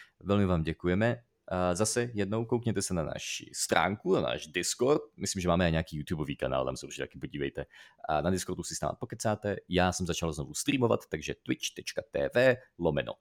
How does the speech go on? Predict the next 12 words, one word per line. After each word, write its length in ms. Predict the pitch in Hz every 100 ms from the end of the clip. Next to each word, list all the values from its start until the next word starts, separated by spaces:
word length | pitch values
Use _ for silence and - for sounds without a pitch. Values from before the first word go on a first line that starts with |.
| _
Lencius, 640 | - 123 123 - 113 107 -
to 120 | -
je 40 | 80
L 200 | 78 82
N 340 | 80 76 76 73 _
T 200 | 78 76 -
C 280 | - 78 -
I 220 | 78 -
U 200 | - - - -
S. 260 | - 139 - -
Stránka 440 | - 92 85 82
je 280 | 80 76 73